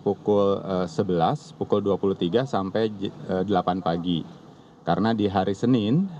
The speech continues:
eh, di per-, perkiraan pukul sembilan pagi, eh, rombongan, eh, dan jenazah akan bertolak ke lokasi pemakaman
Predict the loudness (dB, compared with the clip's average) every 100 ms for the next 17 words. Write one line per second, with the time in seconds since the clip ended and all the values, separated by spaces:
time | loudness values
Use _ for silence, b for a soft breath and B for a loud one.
0 | -6 -2 0 0 0 0 -4 -10 -14 -4
1 | -4 -4 -8 -4 0 2 2 0 0 4
2 | 4 2 -2 0 0 0 0 -4 0 2
3 | 2 B B B B -2 0 2 2 2
4 | 2 2 0 0 0 -2 -2 -2 -2 0
5 | 0 0 0 0 0 0 0 -4 -10 -6
6 | -2 0 0 0 0 2 2 4 2 -2
7 | -20 -4 0 2 2 2 0 0 -2 0
8 | 0 0 0 0 2 2 2